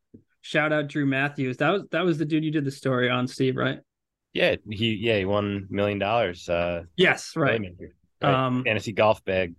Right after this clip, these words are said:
Speaker 2: now. Go check it out. They, they were
Speaker 1: Yep.
Speaker 2: all on Siwoo Kim last week.
Speaker 1: I, I tailed him immediately. He tweeted out, "Sahith Theegala first click."
Speaker 2: Hmm.
Speaker 1: Love a good first click tweet. Um,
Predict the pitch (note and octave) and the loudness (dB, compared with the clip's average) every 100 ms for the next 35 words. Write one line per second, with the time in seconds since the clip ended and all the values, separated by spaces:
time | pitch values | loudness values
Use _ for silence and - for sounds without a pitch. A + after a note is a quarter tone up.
0 | - G2+ F2+ E2+ - _ _ - G2 - | -6 -2 0 -2 -10 _ _ -2 -2 0
1 | F#2 F#2 F#2 E2+ - F2 - G2+ G2 G2 | -2 0 0 0 -4 -12 -6 -4 0 0
2 | F#2 F2+ F2+ - G#2+ F2+ E2+ F#2 F2+ F2+ | 0 -4 -10 -4 -2 -2 -2 -4 -2 -4
3 | - F#2 - _ _ _ _ _ _ _ | -6 -18 -20 _ _ _ _ _ _ _
4 | - D3+ D3 D3 - - C#3+ C#3 - C#3+ | -4 0 0 -2 -6 -2 0 0 0 0
5 | C#3 C3+ C#3+ C3 B2+ C#3 F#3+ F#3 E3 D3+ | 0 0 0 0 -2 -2 -2 0 0 0
6 | C#3+ C#3+ - C#3 C3 B2+ B2+ - - C3+ | -2 -4 -2 -2 0 0 -2 -4 -4 2
7 | C3+ B2+ - C3 C3 B2+ B2 B2 B2+ A#2+ | 2 0 -6 -4 0 0 0 -4 -6 -6
8 | - - D3 C3 - - _ _ _ _ | -8 -2 0 0 -4 -20 _ _ _ _
9 | _ _ A2+ F#2+ B2+ A#2+ B2 A#2+ B2+ B2+ | _ _ -4 0 0 0 -2 0 -2 -2
10 | - B2+ - - B2+ - _ C#3 B2+ B2 | -2 -4 -4 -2 -2 -2 _ -2 0 2
11 | B2 | 0